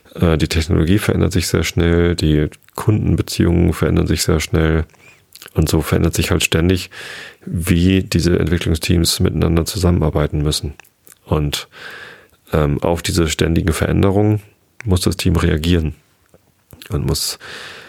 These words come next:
ähm, ja, rausfinden, wie sie mit diesen Veränderungen gut umgehen können. Das tun sie, indem sie, ja, agil vorgehen und sich regelmäßig zurückziehen und auf ihre Prozesse schauen und schauen,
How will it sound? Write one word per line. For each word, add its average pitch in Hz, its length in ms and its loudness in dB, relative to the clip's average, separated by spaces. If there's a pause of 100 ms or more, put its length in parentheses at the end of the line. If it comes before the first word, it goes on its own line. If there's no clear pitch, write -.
(400)
ähm, 73 420 0 (760)
ja, 76 120 2
rausfinden, 80 580 -2
wie 82 40 4
sie 78 140 2
mit 78 160 2
diesen 80 180 2
Veränderungen 80 380 2
gut 78 160 0
umgehen 76 380 0
können. - 220 -2 (680)
Das 98 140 -4
tun 87 220 2
sie, 85 140 2
indem 85 380 2
sie, 85 340 2 (480)
ja, 76 300 0
agil 101 360 2
vorgehen 78 560 0
und 80 240 -2
sich - 280 -2 (960)
regelmäßig 85 800 2 (400)
zurückziehen 123 760 2 (200)
und 85 260 0 (120)
auf 92 280 -2
ihre 87 200 2
Prozesse 90 420 0
schauen 71 340 2
und 76 220 0
schauen, 82 420 0